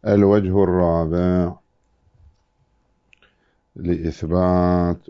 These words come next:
وجوب القضاء على المكلف. كان الكلام في الفرض الأول، وهو فيما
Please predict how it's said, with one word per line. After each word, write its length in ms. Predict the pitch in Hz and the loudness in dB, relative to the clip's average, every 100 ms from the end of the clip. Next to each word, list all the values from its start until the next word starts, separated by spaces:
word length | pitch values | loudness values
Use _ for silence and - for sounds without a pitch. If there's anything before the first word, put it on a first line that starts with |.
| - | -12
وجوب 580 | 76 76 82 85 85 78 | -10 -6 -4 -2 -2 -4
القضاء 1160 | 73 71 - 76 76 82 85 85 85 85 - | -8 -12 -8 -6 -2 0 2 2 0 -4 -6
على 180 | 80 80 | -4 -2
المكلف. 760 | 80 80 73 73 71 69 69 69 _ _ _ _ _ _ _ _ _ _ _ _ _ _ _ _ _ _ _ _ _ _ _ _ _ _ _ _ _ _ _ _ _ _ | -4 -4 -8 -10 -10 -10 -12 -12 _ _ _ _ _ _ _ _ _ _ _ _ _ _ _ _ _ _ _ _ _ _ _ _ _ _ _ _ _ _ _ _ _ _
كان 360 | 98 98 101 101 | 0 2 4 2
الكلام 1040 | 92 - 92 95 92 92 90 87 85 80 | 0 0 2 2 2 4 2 2 0 -4
في 160 | 73 - | -6 -6
الفرض 420 | 80 - 87 85 | -6 -4 -4 -2
الأول، 720 | 87 82 78 73 71 73 69 - _ _ _ _ _ _ _ _ _ _ _ _ _ _ _ _ _ _ _ _ _ | -2 -2 -6 -8 -8 -8 -10 -16 _ _ _ _ _ _ _ _ _ _ _ _ _ _ _ _ _ _ _ _ _
وهو 460 | 87 87 85 90 90 | -4 -2 0 0 0
فيما 680 | - 85 82 78 78 69 | -4 -6 -4 -6 -8 -10